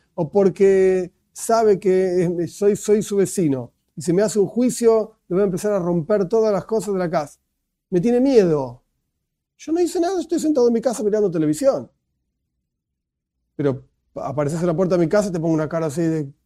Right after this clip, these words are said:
"Te voy a romper la cabeza". Ok, entonces no te voy a hacer un juicio. Eso se llama oishek. <laughs> No se llama un robo. Se llama oishek porque estás reteniendo algo por la fuerza. O,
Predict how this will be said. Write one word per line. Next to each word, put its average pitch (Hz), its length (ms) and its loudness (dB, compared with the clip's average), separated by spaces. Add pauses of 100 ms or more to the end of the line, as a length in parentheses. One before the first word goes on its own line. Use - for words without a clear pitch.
(140)
"Te 151 100 -8
voy 156 140 -4
a 160 100 -4
romper 160 640 -4
la 160 140 -2
cabeza". 170 300 -4 (340)
Ok, 151 200 -14
entonces 170 840 -10
no 175 120 0
te 185 60 0
voy 196 80 2
a 180 40 0
hacer 156 120 -4
un 147 60 -2
juicio. - 460 -8
Eso 220 140 0
se 247 60 0
llama 254 220 2
oishek. 208 420 0 (280)
<laughs> - 240 -8 (360)
No 202 60 2
se 202 80 -2
llama 294 160 0
un 208 100 2
robo. 135 560 2 (800)
Se 143 60 -8
llama 175 240 2
oishek 165 380 0
porque 139 140 -6
estás 156 180 -6
reteniendo 165 500 0
algo 202 220 2
por 151 160 0
la 143 100 0
fuerza. 156 640 -8 (1400)
O, 139 460 -2